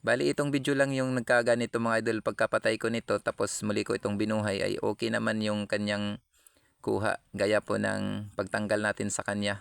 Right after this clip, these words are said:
sa ating shafting. At isa pa mga idol sa aking napansin sa <laughs> video ito mga idol, ay nawalan siya ng, ano, ng sound.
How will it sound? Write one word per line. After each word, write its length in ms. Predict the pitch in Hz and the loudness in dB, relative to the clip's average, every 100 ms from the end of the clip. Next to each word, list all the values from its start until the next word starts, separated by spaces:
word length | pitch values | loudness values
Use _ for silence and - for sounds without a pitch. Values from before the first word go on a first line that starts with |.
| - | -10
sa 400 | - 101 98 98 95 | -4 0 2 2 0
ating 240 | 104 98 | -2 -4
shafting. 640 | 101 - - 107 101 98 - _ _ _ _ _ _ _ _ _ _ _ _ _ _ _ _ _ - _ _ _ _ _ _ _ _ _ _ _ _ _ _ _ _ _ - | -4 -8 -4 -2 -2 -6 -12 _ _ _ _ _ _ _ _ _ _ _ _ _ _ _ _ _ -20 _ _ _ _ _ _ _ _ _ _ _ _ _ _ _ _ _ -4
At 160 | 127 - _ | -4 -4 _
isa 180 | 117 139 135 | -2 0 2
pa 80 | |
mga 240 | 135 135 131 | 2 2 2
idol 160 | 139 | 0
sa 240 | 131 123 117 | 2 4 4
aking 140 | 120 120 | 2 0
napansin 540 | 117 113 117 - 127 | 0 0 -2 -2 -2
sa 240 | - 110 110 | 0 0 2
<laughs> 60 | |
video 260 | 113 - 147 127 | 0 2 2 2
ito 240 | 113 135 | 2 2
mga 240 | 117 120 | 2 2
idol, 160 | 113 117 | 2 2
ay 160 | 113 107 | 2 0
nawalan 380 | 117 131 147 | 0 0 0
siya 160 | - 135 | 0 0
ng, 180 | 127 113 | 2 0
ano, 160 | 107 | 2
ng 140 | 113 101 | 0 0
sound. 400 | - 98 104 | 0 0 0